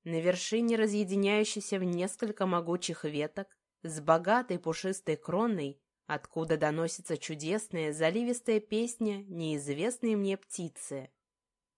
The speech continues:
Я еще никогда не видела такой гармонии природы. Создавалось ощущение, что в воздухе летают микрочастицы магии, которые все еще слегка покалывает тело.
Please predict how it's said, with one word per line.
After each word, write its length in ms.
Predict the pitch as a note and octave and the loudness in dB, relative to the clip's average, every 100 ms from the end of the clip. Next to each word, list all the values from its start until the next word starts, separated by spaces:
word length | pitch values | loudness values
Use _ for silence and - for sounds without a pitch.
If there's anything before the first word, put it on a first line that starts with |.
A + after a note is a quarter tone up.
| - | -6
Я 240 | F#3 B3 | 2 4
еще 260 | C#4 - C#4+ | 4 4 2
никогда 500 | C#4 C#4+ C4+ C4 D4 | 2 2 0 2 2
не 160 | G#3 | 2
видела 400 | F#3 A3+ G#3+ F#3 | 2 0 2 2
такой 320 | F3 F3 G3 F#3 | 2 -2 -2 0
гармонии 580 | F#3 G3 G3+ G3 F#3+ | 2 4 2 2 0
природы. 720 | G#3 G#3+ A#3 A3+ D#3 C#3 C3+ C#3+ _ _ _ _ _ _ | 0 2 2 4 2 -2 -8 -10 _ _ _ _ _ _
Создавалось 720 | - D3+ C#3+ D3+ D#3 D#3 - | -4 -2 0 2 2 2 0
ощущение, 760 | D#3+ E3 - A3 A3+ F3 D3 D3 _ | -6 -6 -2 0 0 -2 -4 -10 _
что 280 | - - A3 | -10 0 2
в 40 | |
воздухе 460 | B3+ D4+ A#3 A#3 A#3+ | 4 2 0 -2 0
летают 420 | A#3+ B3 B3 B3 | 0 2 2 2
микрочастицы 880 | A#3 B3 B3 A#3+ A#3+ A3+ B3+ A#3+ A#3+ | 2 0 0 -2 -2 -2 -4 0 2
магии, 560 | A#3 C4 F3+ D3+ C#3+ - | 2 2 0 -4 -6 -10
которые 540 | - D#3 - E3+ F3 E3 | -10 -6 0 2 2 -2
все 200 | - F3+ | -2 -2
еще 200 | F3 F3+ | -2 -6
слегка 520 | - F3 - - C4 | -6 -8 -4 0 0
покалывает 800 | - F#3 - E3+ E3 D#3+ D#3+ E3 | 0 -4 2 2 2 2 0 -2
тело. 560 | - F3+ D#3 C#3 C3+ | -8 -4 -4 -4 -8